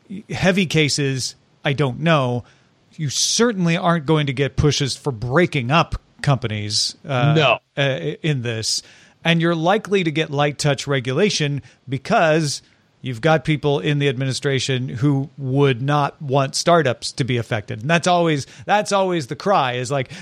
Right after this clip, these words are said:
Speaker 1: "Well, if you regulate the Googles, they win because they've already figured out how to make a business. And now you're stopping the startups from, from getting acceleration."
Speaker 2: We spend a lot of time in politics talking about for whom you owe your victory, right?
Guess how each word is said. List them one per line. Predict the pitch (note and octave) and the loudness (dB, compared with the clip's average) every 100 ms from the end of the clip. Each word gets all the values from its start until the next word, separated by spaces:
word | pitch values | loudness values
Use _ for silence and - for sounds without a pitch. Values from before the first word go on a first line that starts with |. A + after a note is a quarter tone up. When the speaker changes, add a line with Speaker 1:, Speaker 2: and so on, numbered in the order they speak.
| C3+ | -2
Speaker 1:
"Well, | F#3+ | 0
if | G3 E3 | 0 -2
you | D#3+ | -2
regulate | G3 B3+ G#3 F#3+ C3+ | 0 0 0 -2 -4
the | D#3 | -4
Googles, | A3 B3 E3+ E3+ B2+ B2 | -2 0 2 0 -2 0
they | F#3+ A3 | 2 2
win | E3+ E3+ F#3+ G#2 - | 2 0 0 -2 -8
because | C#3 B2+ C#3 | -6 -2 -4
they've | A#2+ F3 F#3+ | 0 2 4
already | F#3 E3+ D#3 | 2 0 -2
figured | - F3 D#3 | -4 -4 0
out | F3+ F#3 | 2 2
how | C#3+ | 0
to | C#3 | 0
make | C3+ C3 | 0 -4
a | |
business. | A#2 B2+ A#2 B2+ - - - - | -4 -4 -2 -2 -4 -8 -14 -6
And | D3 | -2
now | D#3+ | 0
you're | D3+ | 0
stopping | C#3+ E3+ D#3 D3 | 0 2 2 0
the | B2+ | -4
startups | - F#3+ C#3+ A2+ - | 0 2 2 -2 -6
from, | A2 G2+ - | -8 -8 -12
from | _ D3 G#2 - | _ -2 -2 -4
getting | - A#2+ G#2+ G2 - _ _ _ - | 0 0 -2 -8 -14 _ _ _ -2
acceleration." | C3+ C#3 A2 G#2 - - - - - - | 2 2 2 -2 -4 -6 -10 -20 -20 -2
Speaker 2:
We | D#3 | -2
spend | C#3 F#3 F#3 | 2 0 2
a | |
lot | F#3 E3 | 2 2
of | D3+ | 2
time | C#3+ B2+ | 0 0
in | |
politics | A2+ A2+ A2 A#2+ G#2 | 0 -2 -2 -6 -6
talking | - A2+ A#2+ | -2 -2 -2
about | A2+ A2 G#2+ G#2+ _ _ | -2 2 2 0 _ _
for | - D3 B2 | -4 0 2
whom | G2+ D3+ D3+ C#3+ C3+ | 2 2 2 2 -2
you | A#2 C3 | -2 -2
owe | A2 A2 | 0 0
your | A2 G2+ F#2+ | 0 0 -2
victory, | F2 F#2 - D#2 - - _ _ - | -4 -6 -8 -10 -12 -18 _ _ -2
right? | G#2 G#2 | 0 0